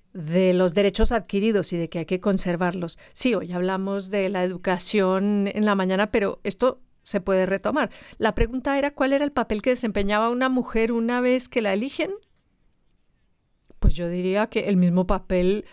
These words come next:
que el de un hombre en la política. Es que no puedo decir otra cosa.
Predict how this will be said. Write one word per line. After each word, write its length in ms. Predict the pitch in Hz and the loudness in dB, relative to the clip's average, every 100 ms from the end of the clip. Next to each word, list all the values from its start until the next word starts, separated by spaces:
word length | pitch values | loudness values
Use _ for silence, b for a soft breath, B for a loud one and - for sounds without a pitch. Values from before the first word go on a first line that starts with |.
| b b b b _ _ | b b b b _ _
que 120 | 220 | 0
el 100 | 196 | 2
de 120 | 180 | 2
un 140 | 175 175 | 0 2
hombre 500 | 247 277 190 180 - _ _ _ _ _ | 2 2 2 -2 -4 _ _ _ _ _
en 180 | 220 180 | -4 -2
la 140 | 180 | 0
política. 680 | 180 175 175 180 180 175 - _ - | 2 0 -2 -8 -6 -8 -8 _ -12
Es 160 | 185 | -8
que 100 | - | -2
no 120 | 190 180 | -2 2
puedo 160 | 190 | 2
decir 220 | 185 175 | 2 0
otra 240 | 180 180 175 | -2 -2 -4
cosa. 300 | 226 - | -6 -6